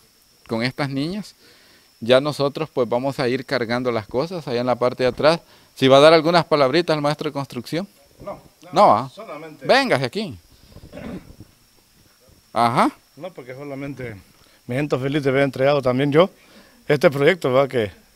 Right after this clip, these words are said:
Speaker 2: usted me lo ha dado y los suscriptores también allá. Y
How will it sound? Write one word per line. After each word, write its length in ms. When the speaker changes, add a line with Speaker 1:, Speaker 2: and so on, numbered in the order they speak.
Speaker 2:
usted 260
me 100
lo 100
ha 20
dado 320
y 140
los 200
suscriptores 500
también 260
allá. 280
Y 160